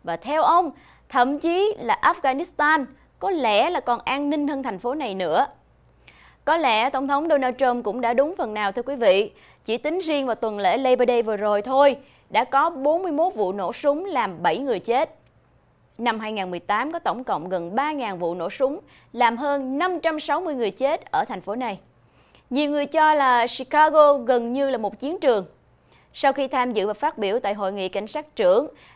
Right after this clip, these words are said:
thì Tổng thống Donald Trump đã có một cuộc gây quỹ tại tòa nhà Trump Tower trong downtown của Chicago. Tại đây, có hơn sáu ngàn người biểu tình phản đối ông một cách rầm rộ. Ông Eddie Johnson cho biết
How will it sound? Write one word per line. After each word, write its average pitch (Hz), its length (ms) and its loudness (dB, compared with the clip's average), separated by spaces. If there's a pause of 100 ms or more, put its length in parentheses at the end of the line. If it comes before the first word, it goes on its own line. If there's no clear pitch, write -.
thì 220 100 -2
Tổng 220 300 0
thống 294 280 -2
Donald 254 300 0
Trump 277 280 4 (240)
đã 202 140 -2
có 330 160 -2
một 262 220 -4
cuộc 233 240 0
gây 269 180 0
quỹ 240 320 -2
tại 262 140 -4
tòa 220 220 -4
nhà 214 220 -8
Trump 254 320 -6
Tower 262 420 0
trong 240 320 -4
downtown 240 520 0
của 180 340 -2
Chicago. 233 640 2 (500)
Tại 240 160 6
đây, 311 280 4 (300)
có 330 140 4
hơn 302 340 2
sáu 294 480 0
ngàn 247 220 -2
người 208 200 -2
biểu 185 160 0
tình 226 240 -2
phản 214 240 -6
đối 247 180 -4
ông 233 240 -4
một 185 160 -10
cách 285 140 -2 (440)
rầm 180 280 -4
rộ. 170 280 0 (460)
Ông 220 200 0
Eddie 240 280 0
Johnson 262 560 0
cho 254 140 -2
biết 302 340 0